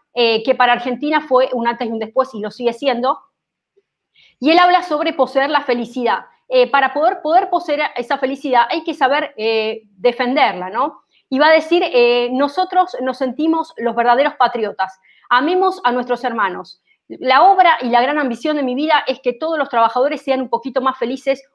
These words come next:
únanse, sean más hermanos que nunca. Sobre esta hermandad hay que trabajar, levantarla como una hermosa patria, la unidad de todos los argentinos". Hoy estamos asistiendo a tiempos,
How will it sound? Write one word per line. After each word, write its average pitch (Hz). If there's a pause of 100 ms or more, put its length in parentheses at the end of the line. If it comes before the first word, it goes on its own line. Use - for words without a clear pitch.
únanse, 294
sean 285
más 269
hermanos 254
que 226
nunca. 262 (260)
Sobre 262
esta 302
hermandad 247
hay 240
que 233
trabajar, 233 (220)
levantarla 240
como 233
una 269
hermosa 254
patria, 262
la 233
unidad 233
de 247
todos 247
los 226
argentinos". 208 (220)
Hoy 302
estamos 269
asistiendo 277
a -
tiempos, 294